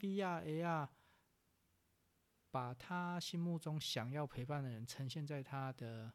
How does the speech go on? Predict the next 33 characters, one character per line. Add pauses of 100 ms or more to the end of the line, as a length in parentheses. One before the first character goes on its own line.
(580)
脑
海
中
或
眼
中， (840)
应
该
就
可
以
解
决 (680)
忧
郁
的
一
半。 (1700)
毕
竟 (580)
忧
郁
症
的
人
就
是
需
要
陪
伴
而
已。